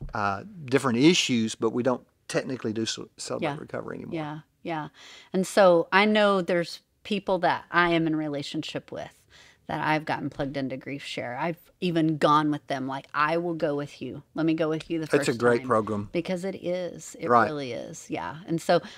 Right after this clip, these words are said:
Speaker 2: I just reminded, as you were talking about, like, he uses all things for our good. He
Speaker 1: He
Speaker 2: uses
Speaker 1: does.
Speaker 2: that situation for your good, but also our community's good. So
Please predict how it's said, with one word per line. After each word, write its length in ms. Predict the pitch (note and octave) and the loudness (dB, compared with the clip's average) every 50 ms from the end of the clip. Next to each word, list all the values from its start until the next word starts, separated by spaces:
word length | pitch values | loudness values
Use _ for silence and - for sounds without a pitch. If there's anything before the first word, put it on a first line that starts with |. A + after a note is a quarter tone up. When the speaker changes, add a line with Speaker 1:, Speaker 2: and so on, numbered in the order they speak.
| - _ | -2 _
Speaker 2:
I 80 | F3+ | 2
just 160 | F#3 F3+ - G#3 | 2 4 2 2
reminded, 480 | F#3+ F#3 F3+ F3 F3 E3+ E3+ F3 D#3+ | 4 6 8 8 8 8 6 4 4
as 160 | E3+ D#3 C#3+ | 4 2 2
you 80 | - E3+ | 0 -2
were 60 | D#3 | -4
talking 320 | D3+ - D#3 C#3 E3 D3+ D3+ | 0 0 0 0 2 0 0
about, 400 | D3 C#3+ C#3 C3+ C3 - - - | 2 4 4 4 2 0 -2 -4
like, 160 | D#3 D3+ C#3+ | -4 -4 -4
he 200 | - - - E3 | -6 -6 -2 -2
uses 600 | D#3+ D#3 D#3 D#3 D#3 D#3 D3+ C#3 D#3 D3 C3 D3 D3 - - | 0 0 2 2 2 2 2 0 -2 -6 -8 -8 -10 -6 -2
all 240 | C#3+ C#3 C3+ C#3 C3+ | 0 0 0 0 -2
things 420 | - - C#3+ C#3 C#3 C#3 C#3+ - | -4 -6 -6 -4 -2 -4 -4 -6
for 160 | - _ - | -6 _ -4
our 120 | A2+ A#2 G#2+ | -4 -4 -6
good. 220 | A2 - D#2+ C3 D3 | -8 -10 -10 -10 -8
He 120 | C#3+ D#3 | -6 -6
Speaker 1:
He 40 | B2 A2+ | -4 -2
Speaker 2:
uses 220 | - - D#3+ E3 | -2 -2 -2 -2
Speaker 1:
does. 80 | E3 D#3+ | 0 2
Speaker 2:
that 240 | D#3 D3 D3+ D#3+ D#3+ | 2 2 2 0 -4
situation 800 | - - F3 - - D3+ D3 C#3+ D3 - - - - B2 D#3 - _ - - - - _ _ _ _ | -8 -10 -8 -6 -6 -4 -4 -4 -4 -6 -8 -10 -10 -10 -12 -14 _ -20 -20 -20 -20 _ _ _ _
for 420 | _ _ - F3+ E3+ D#3+ D#3 D#3 C#3+ E3 | _ _ 0 2 2 4 4 2 0 0
your 320 | E3 E3 G#3 A3 A3+ G3+ | 0 4 6 6 6 6
good, 340 | E3+ E3 E3 D#3 D#3+ D#3+ D#3+ | 4 4 4 4 4 2 2
but 120 | E3 D3 | -2 -2
also 360 | D3 D3 D#3+ D#3+ - - - | -2 -2 -4 -4 -4 -6 -8
our 100 | - D3+ | -8 -8
community's 720 | D3 - - D#3+ D3 C#3+ D3 D3+ D#3 D3+ D3+ D3+ D3+ - | -8 -8 -6 -4 -2 -2 -2 -2 -4 -4 -6 -8 -10 -10
good. 300 | - - B1+ A#1+ - F3+ | -8 -8 -8 -8 -8 -12
So 340 | - - - E3+ E3+ E3 D#3+ | -14 -10 -10 -8 -8 -8 -12